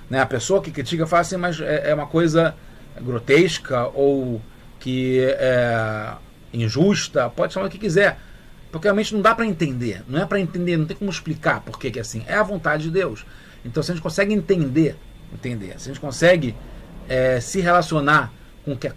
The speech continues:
o que a gente faz pela essência, porque essa é a vontade, porque assim é, aqui que a gente está,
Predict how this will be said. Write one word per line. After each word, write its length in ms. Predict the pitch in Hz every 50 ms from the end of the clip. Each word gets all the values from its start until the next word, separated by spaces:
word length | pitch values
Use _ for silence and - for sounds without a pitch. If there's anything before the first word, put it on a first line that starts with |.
| - - -
o 80 | 135 113
que 100 | - 165
a 40 |
gente 240 | 151 165 170 - -
faz 400 | 123 - - 160 156 139 123 -
pela 280 | - - 160 156 151 143
essência, 520 | 131 113 - - 139 135 147 - - 120
porque 240 | - - - - 139
essa 260 | 147 170 165 - 151
é 40 | 143
a 40 | 139
vontade, 500 | 117 123 123 113 - 123 123 127 127 127
porque 220 | 120 - - 147
assim 360 | 135 131 - - 165 170 151
é, 180 | 123 120 127 - - - - - - - - - - -
aqui 220 | - 110 - - 160
que 80 | -
a 40 | 185
gente 200 | 147 147 151 151
está, 380 | - - - 143 127 131 135